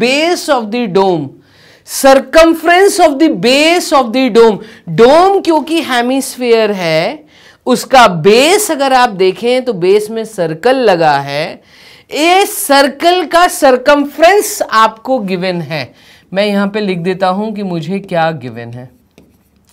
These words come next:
गिवन पार्ट में हम यहाँ पर कहेंगे कि हमें बेस का सर्कमफ्रेंस गिवन है। सर्कमफ्रेंस, circumference of base is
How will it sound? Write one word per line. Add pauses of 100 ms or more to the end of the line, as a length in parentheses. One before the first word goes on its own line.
गिवन
पार्ट
में (300)
हम
यहाँ
पर
कहेंगे (300)
कि
हमें
बेस
का
सर्कमफ्रेंस
गिवन
है। (440)
सर्कमफ्रेंस, (1600)
circumference (280)
of (960)
base (760)
is